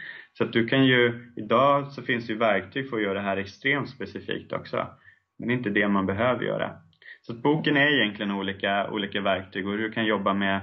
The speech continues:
med att faktiskt sälja in på resultat som du har gjort tidigare, hur du följer upp resultat och sånt. Så att det, det är en verktygslåda så att du kan slippa de här, eh,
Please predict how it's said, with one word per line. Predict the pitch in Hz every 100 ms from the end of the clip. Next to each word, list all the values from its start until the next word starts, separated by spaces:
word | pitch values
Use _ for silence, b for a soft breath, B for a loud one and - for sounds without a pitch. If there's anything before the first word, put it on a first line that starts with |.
| 98 _ B B B
med | 110
att | 107
faktiskt | 107 101 101
sälja | - 101 98
in | 95 101
på | 101
resultat | 95 95 101 98 92 92
som | 95
du | 98
har | 95
gjort | 95 92
tidigare, | 95 90 92 92 95
hur | 95
du | 101 101
följer | 95 92
upp | 92 95
resultat | 101 - - - 104 -
och | -
sånt. | - 98
Så | -
att | -
det, | 127 123 B B B
det | 131
är |
en | 143
verktygslåda | 143 139 127 - 151 147 107
så | 107
att | 104
du | 110
kan | 113
slippa | 113 135 135 143
de | 135
här, | 104 95 90
eh, | 92